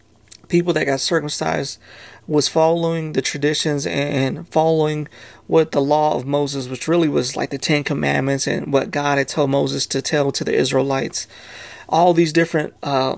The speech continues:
man, standards and laws to be following. And so as a man, you were required to get circumcised. And so,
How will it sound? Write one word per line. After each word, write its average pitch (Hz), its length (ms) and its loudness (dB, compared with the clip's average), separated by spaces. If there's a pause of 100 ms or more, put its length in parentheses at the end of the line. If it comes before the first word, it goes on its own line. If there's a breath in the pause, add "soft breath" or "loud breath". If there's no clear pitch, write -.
man, 143 260 -2
standards 147 540 -2
and 131 220 -4
laws 139 300 -2
to 147 100 -2
be 135 120 -2
following. 143 580 0 (360 loud breath)
And 165 80 -6
so 143 280 6
as 139 140 4
a 131 40 0
man, 170 400 2
you 160 100 6
were 151 100 6
required 165 460 0
to 151 80 0
get 147 160 -4
circumcised. 143 760 -2
And 135 120 -4
so, 139 280 4